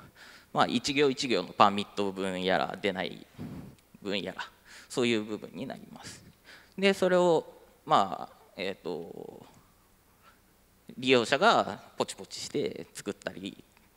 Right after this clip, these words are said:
できるってことですね。で、ポリシーの作成で、そのルールのどういう順番で適用するかっていうところのアクセスリストの全容を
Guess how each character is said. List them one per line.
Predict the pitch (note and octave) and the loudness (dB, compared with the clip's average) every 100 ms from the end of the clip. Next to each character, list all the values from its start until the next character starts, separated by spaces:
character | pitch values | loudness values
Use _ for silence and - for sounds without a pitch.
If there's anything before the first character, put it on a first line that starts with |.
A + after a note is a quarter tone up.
| - | -10
で | A2 | -10
き | - | -12
る | |
っ | - _ - - _ | -18 _ -20 -20 _
て | - | -20
こ | - | -20
と | |
で | - | -20
す | - | -18
ね。 | A2 - - - - - | -18 -18 -20 -20 -18 -2
で、 | F#3+ F3+ | 2 4
ポ | - | 6
リ | D#3 | 4
シ | F3+ F3+ | 4 0
ー | |
の | E3+ | 0
作 | E3 - | 0 -2
成 | - D#3+ | -2 0
で、 | F3+ F#3+ | 2 0
そ | - | 0
の | C3 C3 | -2 0
ル | C#3+ | 0
ー | D3 | 0
ル | D3 | -2
の | D3 D3 - - | -4 -6 -12 -10
ど | C#3 D#3+ | 0 2
う | |
い | D#3+ D3+ | 4 4
う | |
順 | C3+ C3 | 4 4
番 | B2 A#2+ | 6 6
で | B2 A#2 A2+ - - - | 8 6 4 -4 -20 -4
適 | A#2+ - A#2+ | -2 2 4
用 | G#2+ | 2
す | - | 0
る | G#2+ | -8
か | F#2 F#2 | -8 -12
っ | - _ - | -18 _ -10
て | |
い | G2+ | -8
う | F#2 | -8
と | F#2 | -10
こ | - | -12
ろ | E3+ | -10
の | G#3+ C3+ A1+ | -8 -10 -6
ア | - | -4
ク | A2+ | -4
セ | - B2 | -2 -2
ス | C3+ | 0
リ | B2 | 0
ス | - | -2
ト | F2 | -10
の | |
全 | F2 G2+ G2+ | -2 -2 2
容 | G2+ | 2
を | G2 | 0